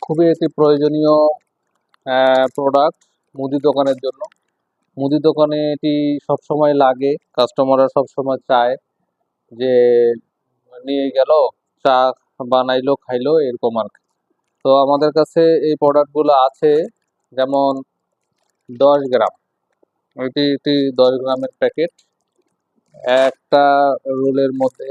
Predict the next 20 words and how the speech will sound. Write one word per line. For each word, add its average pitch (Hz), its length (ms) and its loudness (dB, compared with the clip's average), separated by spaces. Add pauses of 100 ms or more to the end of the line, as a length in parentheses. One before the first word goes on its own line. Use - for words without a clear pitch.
আপনার 131 420 0 (300)
দশটি 127 420 -2
করে 127 280 2
আছে, 123 220 -4 (120)
দশটি, 131 480 -2 (840)
আহ, 117 560 2 (160)
ইয়ে, 131 260 -6 (120)
এটি 131 220 -8 (240)
এক 123 160 -2
কেজিতে 131 440 -2
হয় 127 300 2
একশো 123 360 -2
প্যাকেট, 107 360 -6 (1000)
এক 127 220 -6
কেজিতে 135 320 -2
একশো 131 320 -2
প্যাকেট। 143 460 -6 (800)
এরপরে 139 480 0
আমাদের 135 380 0
কাছে 135 300 -2